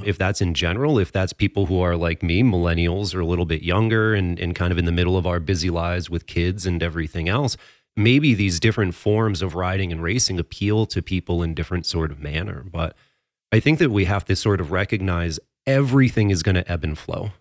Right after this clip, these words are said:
At some point, road and road racing is going to come back with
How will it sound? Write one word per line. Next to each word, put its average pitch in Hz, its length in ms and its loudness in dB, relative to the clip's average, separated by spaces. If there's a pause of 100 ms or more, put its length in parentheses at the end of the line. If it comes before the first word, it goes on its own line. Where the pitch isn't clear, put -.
(120)
At 117 160 0
some 202 280 2
point, 160 320 2
road 110 720 6
and 98 180 0
road 113 200 4
racing 110 360 2
is 85 140 0
going 107 320 4
to 90 60 0
come 87 260 0
back 78 320 -4
with 80 160 -6